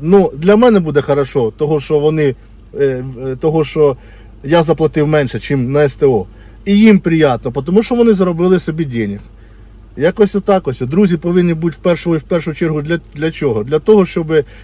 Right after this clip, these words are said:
виручати друг друга. Ось для чого, друзі. А то, що, е, кажуть, друзей немає, і це неправильно, коли є друзі, це, я вважаю, це неправильно. Ну, це моя точка зору і мій наглядний примір.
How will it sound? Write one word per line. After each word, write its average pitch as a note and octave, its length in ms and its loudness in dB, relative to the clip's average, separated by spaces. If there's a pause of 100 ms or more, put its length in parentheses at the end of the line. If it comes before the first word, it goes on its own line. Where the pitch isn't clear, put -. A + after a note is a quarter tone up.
виручати F3 420 2
друг D#3+ 260 -2
друга. A2 280 -10 (340)
Ось D#3 220 -2
для C3+ 140 -2
чого, A#2+ 180 -6
друзі. G#2 340 -8 (580)
А C#3+ 120 0
то, G3 140 4
що, G3 340 4 (380)
е, C#3 720 -4 (140)
кажуть, F3+ 280 -4
друзей F#3 360 2
немає, F#3 560 2 (100)
і D#3+ 120 -8
це F3+ 180 -4
неправильно, F#3 460 0
коли D#3 200 -4
є C#3+ 60 -2
друзі, B2+ 340 -4 (120)
це, - 160 -8
я G#3 60 4
вважаю, E3+ 320 -2
це C3+ 120 -14
неправильно. A2 420 -8 (680)
Ну, G3 200 2
це G#3+ 180 4
моя G#3 180 4
точка F3 300 -2
зору F3 320 4 (380)
і F#3 160 0
мій G3+ 160 8
наглядний E3+ 480 2
примір. C#3 360 -4